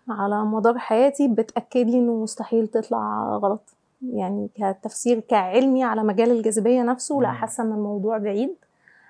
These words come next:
Speaker 1: بس دايما شايفة إن كل حاجة تحتمل أكتر من تأويل وأكتر من تفسير، فيمكن في يوم من الأيام نشوف حاجة ليها تفسير تاني للي بيحصل في الجاذبية وبتطلع الجاذبية خيال،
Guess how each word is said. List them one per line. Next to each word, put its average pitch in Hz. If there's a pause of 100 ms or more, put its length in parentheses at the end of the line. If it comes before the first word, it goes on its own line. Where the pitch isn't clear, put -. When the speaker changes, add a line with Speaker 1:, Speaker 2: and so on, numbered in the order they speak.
(120)
Speaker 1:
بس 220
دايما 339
شايفة 370
إن 330
كل 302
حاجة 277
تحتمل 262
أكتر 247
من 226
تأويل 220
وأكتر 214
من 214
تفسير، 220
فيمكن 247
في 240
يوم 247
من 240
الأيام 226
نشوف 226
حاجة 233
ليها 240
تفسير 233
تاني 240
للي 214
بيحصل 247
في -
الجاذبية 226
وبتطلع 233
الجاذبية 226
خيال، 226